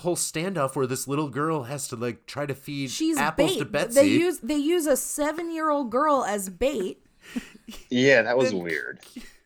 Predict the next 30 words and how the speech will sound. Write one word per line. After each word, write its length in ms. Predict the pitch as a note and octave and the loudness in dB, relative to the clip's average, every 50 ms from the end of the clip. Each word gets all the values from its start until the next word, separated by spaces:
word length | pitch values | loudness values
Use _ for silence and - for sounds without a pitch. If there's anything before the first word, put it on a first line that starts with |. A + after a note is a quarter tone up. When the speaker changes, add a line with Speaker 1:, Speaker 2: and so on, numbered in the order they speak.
| _ - | _ -8
Speaker 1:
Then 160 | B3 B3 G#3+ | -8 -8 -8
Cuba 320 | - - B3+ C4 B3+ D4 D4+ | -8 -8 -6 -6 -4 -4 -6
Gooding 360 | G#3+ C#4 C#4 C#4 C4+ A#3 G#3 | -4 -6 -6 -4 -4 -6 -6
Junior 600 | E3+ F3+ A3 A#3 C4 A#3+ G#3+ G3 G3 G3 G3 G3 _ _ _ - - | -8 -6 -6 -6 -4 -2 0 0 0 0 -2 -4 _ _ _ -8 -4
has 220 | F3+ F#3 G3 F#3+ F3+ | -2 0 0 0 0
a, 180 | F#3+ D#3 - - | -2 -2 -2 -4
has 220 | - D#3+ F3 F3 D#3+ | -2 0 0 0 0
a 80 | E3 | -4
gun, 560 | C#3 G#2+ - C#3 E3+ A3 G#3 C3+ C3+ D#3+ F3 - | -6 -4 -2 -2 0 0 0 -2 -4 -6 -10 -10
like 160 | D3+ C3+ A2+ | -8 -6 -6
a 60 | C3+ | -6
trank 420 | G#2 - - - D#3 G3 A#3 G#3 E3 | -6 -4 -4 -2 -2 -2 -2 -4 -4
gun. 360 | B2 G#2 F#2+ G#2 A#2+ C#3+ E3 | -4 -2 -2 -2 -2 -4 -2
Speaker 2:
But 180 | - G#4 - | -2 -2 2
first, 280 | - A4 A4 A4 G#4+ - G#4+ G4 - | 4 4 6 4 4 0 -10 -10 -8
Dustin 280 | - F#4 F4+ - F#4+ | -6 -6 -4 -4 0
Hoffman 280 | D4 E4+ F#4+ - F4 E4+ | 4 4 4 4 2 -2
has 140 | D#4 C#4+ - | -4 -4 -4
to 60 | - | -6
convince 440 | - - A#3 A#3+ G#3 C#4 F4+ G#4 - - | -10 -8 -8 -6 -4 -4 -6 -6 -4 -2
the 100 | D4 C4 | -2 0
little 240 | B3 B3 A#3 A3 | 0 0 0 -2
girl 220 | G#3+ G#3+ G#3+ G3 G3 | -2 -2 -2 -2 -2
to 80 | G3+ | -2
be 200 | G3+ A3 C#4 E4+ | -6 -6 -6 -4
bait, 360 | G4 C#4 B3+ F#3+ F3 F3+ - - - - - - | 0 0 0 0 0 -4 -6 -10 -12 -16 -16 -8
Speaker 1:
<laughs> 200 | - - C#4 - | -4 -2 -2 0
Speaker 2:
and 120 | B3+ C4 | 2 0
he's 220 | C4+ C4+ B3+ A3 | 0 0 -2 -2
like, 240 | B3+ B3+ B3 A#3+ A#3 | 0 0 0 0 -2